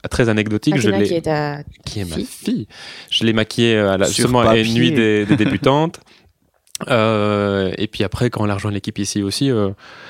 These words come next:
Speaker 1: elle a accepté de prendre le nom Sorgel Likis, euh, la version grecque, euh, <laughs> de Sorgelsen.
Speaker 2: <laughs>
Speaker 1: Mais j'ai surtout l'impression que elle est la fille du cabaret, elle est la fille de Boop, parce que Boop lui a appris aussi beaucoup, elle lui a donné la scène, elle lui a appris le maquillage.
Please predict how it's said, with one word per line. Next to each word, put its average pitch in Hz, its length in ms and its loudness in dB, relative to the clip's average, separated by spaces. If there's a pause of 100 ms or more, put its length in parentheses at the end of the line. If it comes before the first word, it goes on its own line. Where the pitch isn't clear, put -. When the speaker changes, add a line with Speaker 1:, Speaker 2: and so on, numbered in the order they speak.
(160)
Speaker 1:
elle 113 200 0
a 113 40 4
accepté 117 480 -2
de 123 80 2
prendre 104 240 -4
le 104 80 0
nom 104 180 -2
Sorgel 107 600 -2
Likis, - 720 -8 (200)
euh, 92 380 -2
la 98 80 -2
version 101 460 -4
grecque, 104 480 -4
euh, 98 160 -4 (200)
<laughs> - 200 -4
de 123 60 -4
Sorgelsen. 151 840 -2 (360)
Speaker 2:
<laughs> - 360 -10
Speaker 1:
Mais 117 160 2
j'ai 110 160 2
surtout - 280 -4
l'impression 98 420 0
que 98 200 -2 (240)
elle - 220 -2
est 87 40 0
la 92 120 -8
fille 98 240 -6
du - 160 -10
cabaret, 92 540 -2 (100)
elle 95 140 -2
est 90 40 -6
la 90 100 -4
fille 95 200 -6
de 92 80 -8
Boop, 123 300 -6 (180)
parce - 180 -4
que - 140 -10
Boop 92 180 -4
lui 92 140 -4
a - 20 -6
appris 90 240 -8
aussi 92 200 -6
beaucoup, 113 340 0
elle 101 80 0
lui 92 80 -8
a - 20 -8
donné 87 140 -10
la 104 80 -4
scène, 117 320 -2
elle 95 80 -6
lui 90 80 -10
a 87 60 -10
appris - 160 -12
le 85 40 -6
maquillage. 120 380 -2